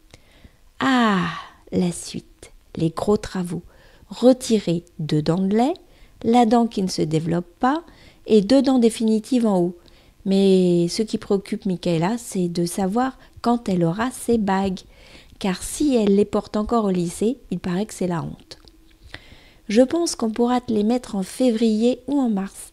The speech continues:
a dit l'orthodontiste pour répondre à sa question. Après le rendez-vous,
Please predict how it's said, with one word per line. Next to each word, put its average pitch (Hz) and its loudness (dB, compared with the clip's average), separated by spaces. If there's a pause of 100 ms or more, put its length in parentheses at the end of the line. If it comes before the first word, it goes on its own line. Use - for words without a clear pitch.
a 196 -4
dit 196 -4
l'orthodontiste 190 -4
pour - -12
répondre 196 -4
à 165 -4
sa 185 -6
question. - -14 (1200)
Après 277 0
le 254 6
rendez-vous, 208 0